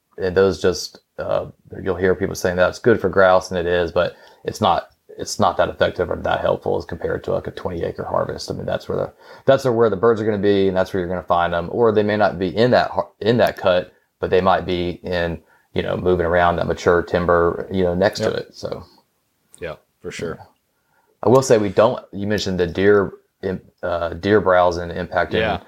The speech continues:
Speaker 1: regeneration. And we don't, uh, at least in, like, North Carolina and those areas, they, we don't, that issue, that's not really an issue for, uh, regeneration 'cause the deer population is really low as well.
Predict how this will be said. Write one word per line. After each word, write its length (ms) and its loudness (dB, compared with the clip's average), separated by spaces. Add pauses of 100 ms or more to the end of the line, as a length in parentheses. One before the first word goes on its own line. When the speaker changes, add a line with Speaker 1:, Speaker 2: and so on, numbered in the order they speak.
(220)
Speaker 1:
regeneration. 680 0
And 80 -6
we 100 4
don't, 280 2 (760)
uh, 200 6
at 60 2
least 200 0
in, 360 -2
like, 180 -6
North 160 -4
Carolina 400 2
and 80 -2
those 140 0
areas, 240 0
they, 280 -2 (140)
we 100 -4
don't, 180 0 (160)
that 200 2
issue, 300 -4
that's 160 0
not 200 0
really 160 0
an 120 -4
issue 360 -4
for, 480 -4 (560)
uh, 280 -4 (400)
regeneration 600 -2
'cause 220 -4
the 60 -8
deer 160 4
population 580 -2
is 100 -12
really 280 0
low 260 0
as 120 -8
well. 380 -4